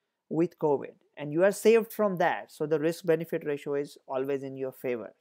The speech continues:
The benefits are much higher. Now, the vaccine's protection has dipped from ninety percent to almost thirty percent. So the chance of covid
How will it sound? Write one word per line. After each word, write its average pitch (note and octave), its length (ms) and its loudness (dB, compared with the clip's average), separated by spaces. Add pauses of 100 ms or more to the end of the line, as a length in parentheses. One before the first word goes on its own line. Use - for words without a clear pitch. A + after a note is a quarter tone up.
The C3 80 -2
benefits C#3+ 540 -6
are D3 100 -6
much C#3 260 -12
higher. - 280 -12 (480)
Now, F#3+ 640 -2 (540)
the E3+ 140 0
vaccine's A#3 720 -4 (260)
protection E3+ 760 -4 (460)
has E3 260 -4
dipped G3+ 420 2 (160)
from D#3+ 280 -6
ninety D#3 340 -4
percent F#3 480 -4
to F#3 80 -2
almost E3+ 380 -4
thirty F3 240 -2
percent. - 400 -4 (760)
So - 140 -4
the G3+ 140 2
chance G#3+ 560 -4
of - 220 -4
covid G3+ 540 4